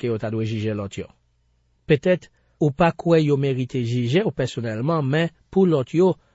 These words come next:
ou ap leve de men an lè pou mande jije yo. E malerezman, se konsa tout moun panse.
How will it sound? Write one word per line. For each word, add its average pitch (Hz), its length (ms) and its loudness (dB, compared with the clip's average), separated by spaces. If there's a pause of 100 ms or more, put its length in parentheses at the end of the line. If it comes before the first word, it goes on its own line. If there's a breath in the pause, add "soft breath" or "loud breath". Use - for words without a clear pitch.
(140)
ou 147 160 4
ap - 80 -4
leve 160 320 2
de 156 240 2
men 170 240 0
an 147 160 -2
lè 156 160 0
pou 147 160 -2
mande 147 240 -2
jije 139 400 0
yo. 156 160 0 (1300)
E 127 80 -2
malerezman, 143 480 2
se - 160 -6
konsa 127 240 -4
tout 120 160 -4
moun 101 160 -6
panse. - 300 -8